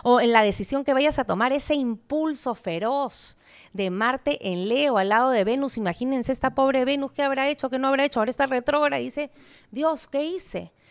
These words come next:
Igual tiene toda la fuerza de Leo, es orgullosa, no es que Dios, ¿qué hice? Y, y sumisa nomás, no. "Dios, ¿qué hice? A ver, voy a ver cómo lo hago.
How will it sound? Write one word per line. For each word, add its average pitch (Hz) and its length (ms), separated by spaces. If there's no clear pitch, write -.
Igual 208 380
tiene 277 240
toda 277 160
la 214 140
fuerza 220 260
de 190 60
Leo, 214 280
es 180 120
orgullosa, 214 560
no 180 100
es 202 60
que 214 120
Dios, 226 220
¿qué 208 140
hice? 240 260
Y, 175 340
y 180 60
sumisa 208 480
nomás, 202 280
no. 214 160
"Dios, 190 280
¿qué 302 140
hice? 311 240
A 269 40
ver, 262 140
voy 269 160
a 262 80
ver 269 160
cómo 269 240
lo 240 140
hago. 147 260